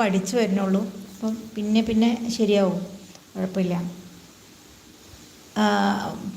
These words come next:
പിള്ളേരെവിടെയാണെന്ന്. ആ, പിള്ളേര്, ഏ, രണ്ട് പേരുണ്ട്. ആ, ഒരാൾ, ഉം, ബാംഗ്ലൂരാണ്, രണ്ടുപേരും ബാംഗ്ലൂരാണ്. ഒരാൾ ഇന്നലെയാ പോയത്, ഞാൻ പറഞ്ഞായിരുന്നില്ലേ. ആ, വലിയ ആൾ പിന്നെ, ആ, എന്താ അവിടെ നേഴ്സിംഗ്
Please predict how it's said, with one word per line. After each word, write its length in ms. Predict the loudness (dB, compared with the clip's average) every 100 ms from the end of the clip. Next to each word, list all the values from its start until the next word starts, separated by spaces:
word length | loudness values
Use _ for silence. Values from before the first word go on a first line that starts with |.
| 0
പിള്ളേരെവിടെയാണെന്ന്. 920 | 4 6 6 4 2 2 2 2 2 0 -2
ആ, 40 | -2
പിള്ളേര്, 400 | 0 2 4 4 2 0 -8 -12 -2
ഏ, 20 | 2 4 6
രണ്ട് 180 | 6 8
പേരുണ്ട്. 400 | 8 6 4 2 2 0 -6
ആ, 40 | -4 -2 -2 0
ഒരാൾ, 280 | 2 2 4 4 2 -2 0
ഉം, 80 | 2 2 0 0
ബാംഗ്ലൂരാണ്, 640 | 2 2 2 4 4 4 2 2 4
രണ്ടുപേരും 420 | 6 6 4 4
ബാംഗ്ലൂരാണ്. 500 | 4 4 4 4 2 0 -4 -12 -16 -8 0
ഒരാൾ 160 | 2 4
ഇന്നലെയാ 360 | 4 4 6 4 2 2
പോയത്, 240 | 2 4 4
ഞാൻ 100 | 2 2
പറഞ്ഞായിരുന്നില്ലേ. 720 | 2 2 2 2 2 2 2 0 -8 -14 -18 -10 0
ആ, 40 | 2 2 0 -4 2 4
വലിയ 260 | 6 6
ആൾ 60 | 4 4
പിന്നെ, 200 | 4 4 2 0
ആ, 20 | 0 2 0
എന്താ 140 | 0 2
അവിടെ 160 | 2 2
നേഴ്സിംഗ് 420 | 2 2 2 -2